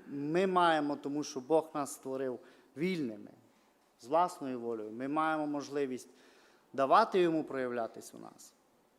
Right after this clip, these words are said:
А маємо можливість не давати, що і часто відбувається. Якщо Христос живе в серці і Він робить те, що Він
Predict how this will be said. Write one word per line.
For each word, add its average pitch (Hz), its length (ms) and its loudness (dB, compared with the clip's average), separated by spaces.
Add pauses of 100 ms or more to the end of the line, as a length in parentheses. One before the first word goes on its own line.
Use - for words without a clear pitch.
(640)
А 113 60 -16
маємо 147 360 0
можливість 165 480 -2
не 165 100 -2
давати, 175 460 -4
що 170 180 6
і 160 40 4
часто 175 380 4
відбувається. 170 760 -4 (1600)
Якщо 175 300 0
Христос 165 500 0
живе 147 280 2
в 139 60 -2
серці 135 460 -4
і 135 120 -8
Він 139 260 -2
робить 127 420 4
те, 135 160 0
що 131 220 -6
Він 127 220 -4